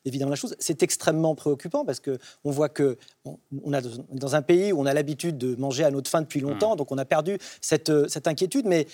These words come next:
Speaker 1: mais quand vous avez parlé de vulnérabilité, je crois que c'est vraiment cette idée, c'est qu'on se rend compte, le covid, d'ailleurs l'Ukraine nous le montre aussi, la crise énergétique, peut-être aujourd'hui, alors l'inflation, que notre système, en fait, il est dans un équilibre relativement fragile.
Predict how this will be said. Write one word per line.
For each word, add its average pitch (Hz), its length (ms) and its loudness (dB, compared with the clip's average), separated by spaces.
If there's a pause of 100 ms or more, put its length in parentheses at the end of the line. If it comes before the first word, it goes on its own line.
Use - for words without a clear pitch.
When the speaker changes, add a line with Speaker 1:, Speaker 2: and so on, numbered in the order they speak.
(160)
Speaker 1:
mais 156 300 4
quand 185 180 0
vous 151 240 -4
avez 156 120 2
parlé 180 180 4
de 123 80 -6
vulnérabilité, 170 760 0
je 175 60 -2
crois 143 120 -6
que - 60 -8
c'est 139 80 -6
vraiment 151 200 -2
cette 147 220 -6
idée, 175 180 0
c'est 139 140 -6
qu'on 180 120 -8
se - 80 -8
rend 214 160 -2
compte, 262 420 -8 (360)
le 135 120 -6
covid, 170 320 0
d'ailleurs 139 220 2
l'Ukraine 156 320 0
nous 147 80 -2
le 147 60 -2
montre 151 240 -2
aussi, 247 440 0
la 135 100 -6
crise 143 200 -6
énergétique, 160 540 -6
peut-être - 340 -8
aujourd'hui, 165 240 2
alors 143 100 4
l'inflation, 160 440 -2
que 220 160 -4 (260)
notre 156 120 -10
système, 202 280 -8
en 160 40 -8
fait, - 300 -8
il 190 140 -6
est 233 140 -6 (240)
dans 175 140 -6
un 208 40 -4
équilibre 196 300 -6
relativement 208 540 0
fragile. 165 420 -4